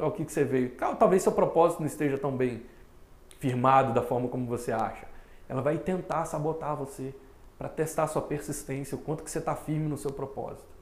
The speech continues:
ligado ao seu autoconhecimento. Depois ela vai testar você exatamente quanto ao seu propósito. Será que esse destino pra onde você tá dizendo que vai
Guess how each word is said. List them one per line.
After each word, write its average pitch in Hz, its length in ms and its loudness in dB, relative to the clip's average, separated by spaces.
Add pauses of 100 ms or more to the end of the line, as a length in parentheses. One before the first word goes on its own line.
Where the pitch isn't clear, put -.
(720)
ligado 139 340 4
ao 139 40 4
seu 143 220 4
autoconhecimento. - 1600 -6 (1000)
Depois 143 300 4
ela 147 120 10
vai 135 140 4
testar 127 320 4
você 170 580 0 (840)
exatamente 147 640 0
quanto 151 240 -4
ao 139 60 -2
seu 156 380 -2 (3750)
propósito. 156 640 4 (1160)
Será 175 260 4
que 202 120 2
esse - 160 0
destino 151 600 0
pra 135 160 0
onde 135 160 0
você 131 220 -4
tá 135 140 -2
dizendo 117 440 -4
que - 100 -8
vai 110 380 0